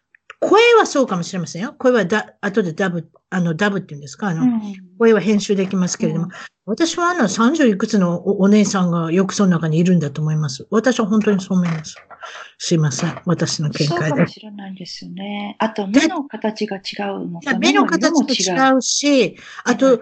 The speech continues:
Speaker 1: その、私、私たちも年いってきましたが、わかりません？あんな腕があんなポチャポチャしてませんよ。あの、あの、六十一歳の人だったら。太ももとか、例えば、その、足全体的に見ても、あ-、あんなん誰か使ってるんだと思います。まあ、ね。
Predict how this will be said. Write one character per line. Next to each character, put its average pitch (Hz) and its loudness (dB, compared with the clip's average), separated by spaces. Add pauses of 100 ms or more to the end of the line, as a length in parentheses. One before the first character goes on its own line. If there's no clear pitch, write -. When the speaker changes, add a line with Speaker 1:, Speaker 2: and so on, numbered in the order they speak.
(200)
Speaker 1:
そ 254 0
の、 233 4
私、 311 2
私 311 0
た 415 2
ち 269 -2
も 208 2
年 285 0
い - 4
っ - -18
て 285 -2
き 277 -2
ま 277 2
し - -4
た 196 2
が、 202 4
わ 202 2
か - 0
り - 0
ま 269 -2
せ 233 -4
ん？ - -2
あ 226 4
ん 247 8
な 254 2
腕 330 6
が 233 4
あ 220 4
ん 247 4
な 240 2
ポ 330 2
チ 330 2
ャ 330 -4
ポ 175 -6
チ 175 -2
ャ - -2
し - -4
て 262 0
ま 277 0
せ 285 -8
ん 269 0
よ。 175 2
あ 170 2
の、 170 0
あ 180 2
の、 165 2
六 180 2
十 165 2
一 170 2
歳 156 -2
の 143 -4
人 151 -6
だ 143 -6
っ 135 -14
た - -12
ら。 - -8 (260)
太 - 2
も 220 8
も 208 4
と 190 -2
か、 180 0
例 190 2
え 180 4
ば、 160 0
そ 190 0
の、 165 2 (480)
足 214 0
全 220 2
体 214 2
的 202 -2
に 196 0
見 196 0
て 190 -2
も、 165 -2
あ-、 233 0
あ 254 0
ん 294 -2
な 208 2
ん 170 0
誰 202 0
か 214 0
使 202 -2
っ - -4
て 202 0
る 196 0
ん 175 0
だ 143 -2
と 165 -6
思 160 0
い 160 0
ま 160 -2
す。 - -6
ま 196 2
あ、 - -2
ね。 - -8